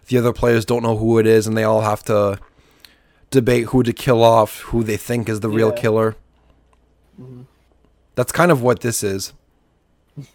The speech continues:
Speaker 2: Okay.
Speaker 1: It, it's kind of what Among Us is. You know, in high school, I know in high school and college, a,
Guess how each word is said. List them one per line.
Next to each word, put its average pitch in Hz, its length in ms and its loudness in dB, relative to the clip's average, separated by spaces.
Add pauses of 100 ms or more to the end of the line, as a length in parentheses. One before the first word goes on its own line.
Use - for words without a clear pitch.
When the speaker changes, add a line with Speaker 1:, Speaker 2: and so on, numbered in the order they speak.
(720)
Speaker 2:
Okay. 127 260 0
Speaker 1:
It, 131 80 0
it's 127 180 -6
kind 151 200 4
of 127 100 2
what 123 280 6 (160)
Among 113 360 2
Us 98 220 -6
is. 95 340 -6 (720)
You 117 120 -4
know, 101 420 0 (640)
in 127 120 0
high 151 200 6
school, 139 440 6
I 139 80 0
know 156 180 8
in 143 80 6
high 131 180 4
school 127 220 0
and 110 100 -2
college, 110 560 0
a, 110 100 -10